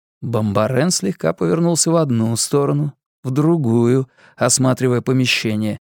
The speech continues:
Он кое-что понял, и его глаза округлились. «Ты пришел один? Идите к столу и сядьте в кресло, которое я выдвинул.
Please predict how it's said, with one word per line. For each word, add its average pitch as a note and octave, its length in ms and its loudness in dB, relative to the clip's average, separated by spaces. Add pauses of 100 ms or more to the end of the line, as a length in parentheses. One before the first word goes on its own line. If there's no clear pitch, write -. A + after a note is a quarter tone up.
(280)
Он D3 140 2
кое-что F3+ 400 0
понял, D#3 460 2
и G2+ 60 2
его G#2 200 0
глаза A#2 380 0
округлились. C3+ 760 -4 (920)
«Ты D#3 260 2
пришел G#3+ 600 4
один? G3 520 2 (880)
Идите D#3 500 2
к C#3 80 -4
столу F3+ 540 4
и E3+ 100 2
сядьте E3 460 2
в C#3 80 -4
кресло, D#3 480 0
которое D3 420 0
я C3 220 2
выдвинул. A2 560 -6